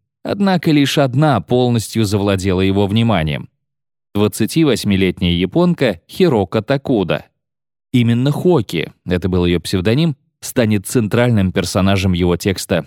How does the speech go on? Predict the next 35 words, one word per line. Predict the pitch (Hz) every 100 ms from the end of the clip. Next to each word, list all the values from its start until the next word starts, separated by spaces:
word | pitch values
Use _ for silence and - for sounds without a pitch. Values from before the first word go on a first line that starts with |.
| -
"Бессонница" | 92 95 - - 120 110 90 - 76
или | 67 104 98 -
"Дьявол | 101 101 92 82 90
на | 101
воле". | 92 76 69 - _ _ _ _ _ _
Она | 147 214
была | 175 113
актриса | 92 - 196 208 - 143 -
и | -
джазовая | 147 104 101 87 95 113
певица. | 127 151 95 - 71 - _ _ _ _ _ -
До | 117
своего | - 107 113 139
приезда | 104 98 117 98
в |
С | - 98
Ш | -
А | 147 151 _ _ _
Хоки | - 208 - 160
снялась | - 120 160 165
в | 113
нескольких | 117 175 - 139 135 -
японских | 131 120 110 98 151 147
фильмах. | 180 139 82 73 - _ _ _ _ _ _
Миллер | - 110 113 104 98
впервые | - 104 117 117
увидел | 104 101 117 107
её | 101 110
в | 101
одном | 95 104 104
ресторане | 104 - 104 101 104
Лос-Анджелеса, | 120 131 156 110 87 90 - 69 85
где | 95 95 95
она | 90
выступала, | 85 - 104 165 170